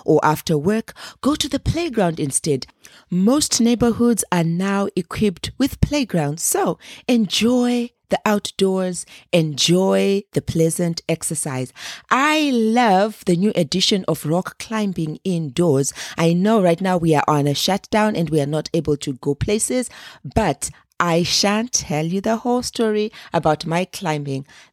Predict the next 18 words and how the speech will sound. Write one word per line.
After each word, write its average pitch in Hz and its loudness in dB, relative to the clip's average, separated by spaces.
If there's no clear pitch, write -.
The 160 4
climb 214 2
is 147 -2
definitely 196 -2
fun, 196 -2
but 277 -2
coming 185 -4
down 160 -4
is 135 -6
definitely 160 -2
a 147 2
different 151 0
story. 131 0
So 220 2
enjoy 214 2
the - 2
playground, 208 2
whether 185 4